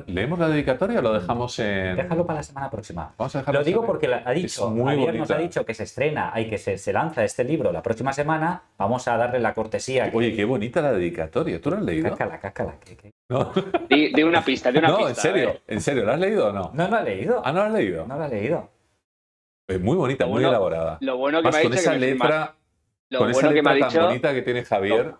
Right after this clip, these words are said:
Speaker 1: Sí, lo
Speaker 3: A
Speaker 1: pongo
Speaker 3: ver.
Speaker 1: así. Eh, eh.
Speaker 2: Sí, sí, la veo, la veo firmada, pero
Speaker 3: Doctor,
Speaker 1: Es muy
Speaker 3: doctor, que me ha
Speaker 2: Sí.
Speaker 3: dicho Javier, ah, doctor, me ha dicho Javier que me firmaba el libro para mí, pero se ha ido muy rápido. No sé si le ha dado tiempo de,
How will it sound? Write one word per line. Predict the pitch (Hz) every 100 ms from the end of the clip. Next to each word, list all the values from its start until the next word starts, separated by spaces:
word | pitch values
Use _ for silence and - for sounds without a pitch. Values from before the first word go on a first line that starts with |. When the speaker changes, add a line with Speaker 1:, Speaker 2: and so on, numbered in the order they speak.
| -
Speaker 1:
Sí, | _ 117
lo | - -
Speaker 3:
A |
Speaker 1:
pongo | -
Speaker 3:
ver. | -
Speaker 1:
así. | 110 139 - -
Eh, | 117 - _ -
eh. | 226 -
Speaker 2:
Sí, | 104 -
sí, | 107
la | 90
veo, | 101
la | 92
veo | 113
firmada, | 117 113 107 127
pero | 113 113
Speaker 3:
Doctor, | - - 160 143
Speaker 1:
Es | 104
muy | 127 147
Speaker 3:
doctor, | 104 101 156 147
que | 127
me | 123
ha |
Speaker 2:
Sí. | 135 151
Speaker 3:
dicho | 165
Javier, | 156 170 127 147 156 - _ _ _ _
ah, | 104 101
doctor, | 107 98 139
me | 120
ha |
dicho | 123 143
Javier | 127 139
que | 143
me | 131
firmaba | 117 110 120
el | 135
libro | 139 120 107
para | 98
mí, | 117
pero | 131 104
se | -
ha |
ido | 131
muy | 135 117
rápido. | 147 151 113 120
No |
sé | 127 143
si | -
le | 151
ha |
dado | 127 131
tiempo | - 147 165 156
de, | 143 127